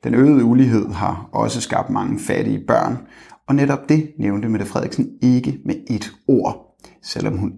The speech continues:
ellers havde valgt at tale om de udsatte børn. Børn, der har oplevet misbrug, vold og svigt. Med forsikringer om, at hun altid vil stå på børnenes side, lagde Mette Frederiksen op til,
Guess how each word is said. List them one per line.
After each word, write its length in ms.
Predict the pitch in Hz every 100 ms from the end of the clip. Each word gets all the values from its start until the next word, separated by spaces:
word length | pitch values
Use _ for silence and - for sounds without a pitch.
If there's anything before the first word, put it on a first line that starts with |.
| -
ellers 400 | 123 - 110 -
havde 240 | 104 104 117
valgt 280 | 110 - -
at 120 | -
tale 400 | - 113 117 107
om 80 | 107
de 240 | 117 -
udsatte 400 | 143 131 - - -
børn. 300 | - - - - _ _ - - - _
Børn, 320 | 143 160 151
der 80 | 127
har 160 | 123 120
oplevet 440 | 113 117 120 107
misbrug, 560 | 120 151 - - 131 - -
vold 220 | - 107 - - _
og 80 | -
svigt. 480 | - 123 113 - - _ _ _ _ _ _ _ _ _ _ _ - - - - - _ _
Med 260 | 139 151 147 -
forsikringer 720 | - 151 - 175 175 175 165
om, 340 | - 127 127 -
at 180 | 127
hun 260 | 123 135 131 - _
altid 640 | 143 151 - - 147 139 135
vil 80 |
stå 180 | 120 123
på 100 | 110
børnenes 380 | - 113 120 123
side, 480 | - 135 135 151 156 - _ _ _
lagde 300 | 113 110 101 101
Mette 180 | 113 104
Frederiksen 400 | - 123 120 -
op 200 | 123 -
til, 300 | - 165